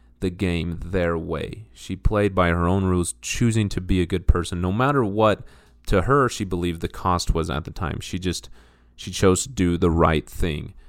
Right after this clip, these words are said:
Um, and it, and it, it's a, a,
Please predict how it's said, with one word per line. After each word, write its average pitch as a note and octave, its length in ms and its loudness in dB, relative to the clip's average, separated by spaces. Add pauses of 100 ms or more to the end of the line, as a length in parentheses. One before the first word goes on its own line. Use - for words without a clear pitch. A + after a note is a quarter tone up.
(240)
Um, E2+ 400 -2 (240)
and D3+ 140 -4
it, - 180 -8 (260)
and D3+ 80 0
it, D#3 180 -2
it's C#3 200 -2
a, A2+ 340 0
a, F#2 80 0